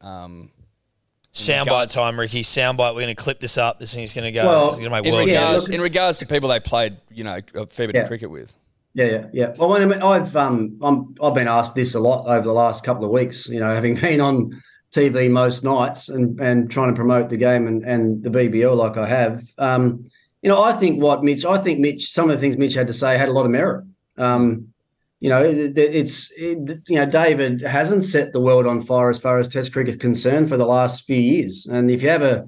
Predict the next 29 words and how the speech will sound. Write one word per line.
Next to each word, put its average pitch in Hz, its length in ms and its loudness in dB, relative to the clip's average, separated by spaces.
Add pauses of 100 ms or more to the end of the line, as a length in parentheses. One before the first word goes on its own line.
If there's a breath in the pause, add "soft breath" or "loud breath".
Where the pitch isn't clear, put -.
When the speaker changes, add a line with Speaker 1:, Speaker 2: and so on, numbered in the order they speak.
(520)
Speaker 3:
a 120 100 0
really 135 240 2
deep 131 300 0
dive 131 300 0
into 120 160 -2
the 110 80 -4
stats, 147 440 -4
the 131 80 -4
stats 139 340 -2
will 120 80 -2
back 120 240 -2
that 113 140 -2
up. 151 300 -4
But 123 140 0
there's 135 220 2
a, 131 140 -2 (220)
uh, 143 120 2
there's 147 180 2
a 147 60 2
way 160 280 2
you 135 80 0
can 127 100 -2
get 120 140 -2
those 113 180 -2
messages 104 420 -4
across 101 340 -4
as 92 80 -6
well 107 400 0
without 113 500 -2